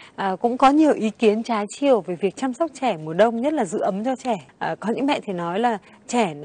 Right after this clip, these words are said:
chỉ cần giữ cho nó cái cổ và cái chân ấm là đủ rồi. Thì không biết là những cái ý kiến này thì bác sĩ có thể cho lời khuyên chi tiết hơn là các mẹ nên chăm sóc và nên giữ ấm cho con mình ở những bộ phận nào quan trọng trên cơ thể của trẻ.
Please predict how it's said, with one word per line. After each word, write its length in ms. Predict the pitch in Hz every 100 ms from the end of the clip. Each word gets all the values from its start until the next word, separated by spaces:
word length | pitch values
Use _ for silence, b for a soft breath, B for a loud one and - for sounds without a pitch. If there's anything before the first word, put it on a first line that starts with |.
| -
chỉ 120 | -
cần 280 | 208 175 165
giữ 160 | 220
cho 120 | 285 269
nó 80 |
cái 100 | 240
cổ 260 | 254 285 190
và 120 | 151
cái 120 | 196
chân 220 | 214 277 247
ấm 240 | 208 208
là 120 | 294
đủ 220 | 208 175 147
rồi. 240 | 170 156 -
Thì 80 | 196
không 140 | 262
biết 120 | 339
là 80 | 359
những 200 | 220 226
cái 100 | -
ý 180 | - 277
kiến 340 | - 262 247
này 260 | 320 269 202 B B -
thì 120 | 226
bác 160 | 202 277
sĩ 140 | 233
có 80 | 269
thể 160 | 302 247
cho 100 | 247
lời 160 | 247 214
khuyên 260 | - 277 254
chi 160 | 302
tiết 180 | - 320
hơn 260 | 285 277 247
là 80 |
các 140 | - 254
mẹ 240 | 269 233
nên 280 | 214 269 262
chăm 240 | - 240
sóc 220 | 240 302 302
và 100 | 185
nên 240 | 196 233
giữ 100 | -
ấm 260 | - 208 240
cho 80 |
con 280 | 277 247 226
mình 120 | 208
ở 100 | -
những 240 | 165 170 233 B B -
bộ 120 | 466
phận 220 | - - 196
nào 220 | 180 175
quan 200 | 226 233
trọng 220 | - 208
trên 140 | 196
cơ 80 | 214
thể 180 | - 190
của 100 | 160
trẻ. 280 | 147 190